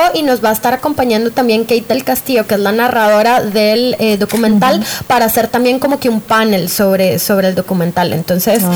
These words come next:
Speaker 1: eh, ya saben, pueden llegar el sábado a las siete P M a Los Globos, se pueden llegar el domingo a las seis P M allá a la Plaza de Cultura.
Speaker 2: Ok, bueno, entonces ya saben, para todas las personas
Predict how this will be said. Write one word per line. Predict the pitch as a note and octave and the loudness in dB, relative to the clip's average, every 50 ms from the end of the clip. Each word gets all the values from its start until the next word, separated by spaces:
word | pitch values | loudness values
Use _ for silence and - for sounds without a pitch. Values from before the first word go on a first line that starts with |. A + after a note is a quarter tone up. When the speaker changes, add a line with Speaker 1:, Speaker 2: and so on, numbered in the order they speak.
| F3 E3+ E3 - | 0 -2 -2 -2
Speaker 1:
eh, | - A3 G3+ - | -2 -2 0 0
ya | G#3+ A3 | 0 0
saben, | - C4 A3+ A3+ A3 G#3+ | 0 0 0 0 0 0
pueden | A3 G#3+ A3+ B3+ | 0 0 0 2
llegar | C4+ A#3+ A3 A3 A#3 | 2 2 2 2 2
el | A#3+ B3 B3 | 2 2 0
sábado | B3 - C4+ A#3+ B3 B3+ C4 C#4 C#4 | 0 0 2 2 4 4 4 4 4
a | B3+ - A3+ | 2 2 2
las | G3+ G3 - | 0 0 0
siete | - G#3 - C4 - | -2 -2 -2 -2 -2
P | A#3+ A#3+ | 0 0
M | A#3 A#3 A#3 | 2 2 2
a | A#3 | 2
Los | B3 C4 C#4 C#4+ | 2 2 2 2
Globos, | D4+ D4+ D4+ D#4+ E4 E4 | 2 2 2 2 2 0
se | D#4 | -2
pueden | - - A3 A3 A#3 | -2 0 0 0 0
llegar | A#3 G#3 F3+ F#3+ G#3 - - | 0 2 2 2 0 0 0
el | B3 B3+ C4+ | 0 0 2
domingo | C4+ C4+ C4+ C4 C4 C4+ C#4 C#4+ D4+ C#4+ - | 2 0 2 2 0 2 2 2 2 2 2
a | - A3+ | 0 0
las | A3 G#3+ G3+ G#3 | 2 2 0 0
seis | - - F#3+ G3+ F#3+ | 0 -2 -2 -2 -2
P | - - G3+ G3 | -4 -2 -2 0
M | G3 G3+ G#3+ A3 - | 0 0 -2 -2 -2
allá | - F#3+ F3+ F3+ F3 - | -4 -4 -2 -2 -2 -2
a | - | -2
la | G3 F#3 D#3+ | -2 -2 -2
Plaza | - - - A#2+ F3 - F#3 | -4 -6 -6 -6 -4 -4 -6
de | F#3 | -6
Cultura. | - - F#3+ - - - - - - - - - - - - - - | -6 -8 -10 -10 -12 -16 -16 -16 -18 -18 -18 -18 -16 -16 -16 -10 -4
Speaker 2:
Ok, | - F3+ F3+ - - F#3 F#3 F3+ | -2 -2 -2 0 0 0 0 2
bueno, | F#3 F#3 F#3 F#3+ | 2 2 2 2
entonces | F#3+ F#3 - F#3+ F3+ A3 G#3+ | 2 2 0 0 0 0 0
ya | G3 G#3+ G#3 | 0 0 0
saben, | G3+ - A3 G#3 A3 A3+ | 0 0 0 2 2 2
para | A3+ - G3+ F#3+ F3+ | 0 0 0 -2 -2
todas | - F#3+ F#3+ | 0 0 0
las | F#3+ G3+ G3 | 0 0 0
personas | - G3+ F#3 - G#3 G#3 G#3+ G#3+ | -2 -4 -2 0 0 2 2 0